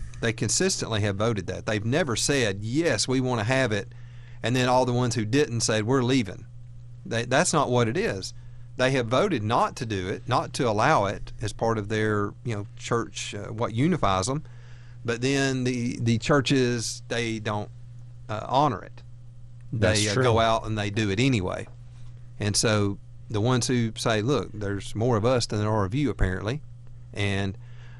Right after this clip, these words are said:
Speaker 1: uh, we're gonna just go out and, uh, you know, that's a break issue for us." You know, how, how do you decide what issues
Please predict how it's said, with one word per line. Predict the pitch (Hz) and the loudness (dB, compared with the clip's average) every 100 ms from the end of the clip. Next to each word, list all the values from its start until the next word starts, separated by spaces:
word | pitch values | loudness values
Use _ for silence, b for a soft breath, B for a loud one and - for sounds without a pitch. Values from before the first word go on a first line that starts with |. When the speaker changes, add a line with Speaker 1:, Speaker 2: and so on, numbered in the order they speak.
| B B | B B
Speaker 1:
uh, | 98 98 92 | 0 0 2
we're | 113 | 0
gonna | 123 107 | 2 2
just | 95 - | 0 0
go | 107 | 2
out | 101 98 - - | 4 2 -2 -6
and, | 101 95 98 | -4 -4 -4
uh, | 104 - - - - | -6 -8 -12 -16 -12
you | 135 104 | -4 -2
know, | |
that's | 98 123 123 | 2 2 2
a | |
break | 110 139 170 | 2 4 4
issue | 208 196 104 | 2 0 -2
for | 90 104 95 | -2 -4 -4
us." | 95 - - | -6 -8 -2
You | 117 | 0
know, | 101 | 0
how, | 110 151 - | 2 0 0
how | 156 202 | 0 2
do | |
you | 240 226 | 0 -2
decide | 202 - 120 110 113 | 0 4 4 4 2
what | 110 135 139 | 4 4 6
issues | 160 156 110 101 95 101 - | 4 4 2 2 2 -2 -6